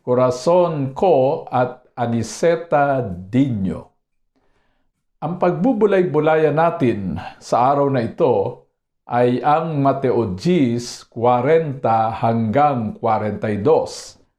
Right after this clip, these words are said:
Babasahin ko ang magandang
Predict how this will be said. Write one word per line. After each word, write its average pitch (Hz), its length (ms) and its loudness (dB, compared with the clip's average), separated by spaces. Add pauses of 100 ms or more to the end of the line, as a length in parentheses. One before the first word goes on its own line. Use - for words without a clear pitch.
(360)
Babasahin 156 640 0
ko 151 560 4
ang 120 560 0 (1300)
magandang 127 800 2